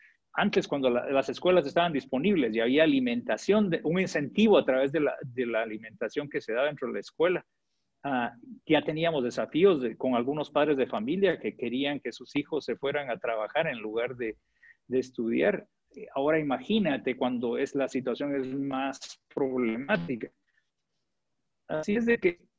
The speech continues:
esto tiene que evolucionar, ah, pero, y va a tardar un tiempo. Pero hay ciertas cosas que se han hecho dentro de esta pa-, a través de esta pandemia que creo que van a quedar para siempre.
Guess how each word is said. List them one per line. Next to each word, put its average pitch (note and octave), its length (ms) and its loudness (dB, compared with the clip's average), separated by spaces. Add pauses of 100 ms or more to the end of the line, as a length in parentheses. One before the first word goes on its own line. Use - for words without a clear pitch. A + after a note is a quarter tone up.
(400)
esto - 260 0
tiene G#3 220 4
que G3 80 6
evolucionar, C3 720 4 (280)
ah, C3 400 -2 (120)
pero, D3 280 2
y D3+ 120 0
va C#3 100 4
a C#3 80 0
tardar C#3 260 2
un C#3 120 -2
tiempo. C#3 360 -6 (240)
Pero D3+ 140 0
hay F3 60 2
ciertas F#3+ 420 2
cosas F3 320 -2
que B2+ 100 -2
se - 160 -4
han F3+ 160 0
hecho F#3 380 -2
dentro C3 400 -4
de C#3+ 60 -2
esta F3+ 200 -2
pa-, - 220 -6
a C#3 60 -4
través D3+ 260 2
de F#3 80 0
esta F3 220 -2
pandemia F3 420 -6
que C#3+ 100 -8
creo E3 200 -4
que - 80 -10
van C3 180 -10
a - 20 -16
quedar C3+ 240 -6
para B2 200 -6
siempre. - 360 -18